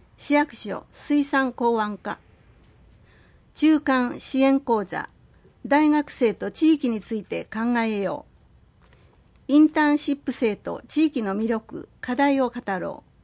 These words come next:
八月十九日水曜日、午後七時から九時まで。八幡浜港、港交流館にて。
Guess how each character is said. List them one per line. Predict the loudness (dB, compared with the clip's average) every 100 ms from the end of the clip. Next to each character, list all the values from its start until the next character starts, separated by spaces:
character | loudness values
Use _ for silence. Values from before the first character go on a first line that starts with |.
| _ _ _ -20 _ _ -6
八 | -2 2
月 | 2 2 -2
十 | 0 0
九 | 0
日 | -2 -4 -10
水 | -6 -4 -2
曜 | -4 -4
日、 | -10 -12 _ _ _ _ 0
午 | 0 2
後 | 0 -2
七 | -2 -2
時 | -2
か | -4
ら | -6 -6
九 | -6
時 | -4 -4
ま | -6
で。 | -12 -20 _ _ _ _ _ _ _ _ _
八 | -2 0
幡 | 0
浜 | -2 -2 -2 -4 -6
港、 | 0 4 2 0 -8 -8 -8 -2
港 | 2 2 0 -4
交 | 0 2
流 | 2 -4
館 | -6 -6
に | -8 -10
て。 | -12 -14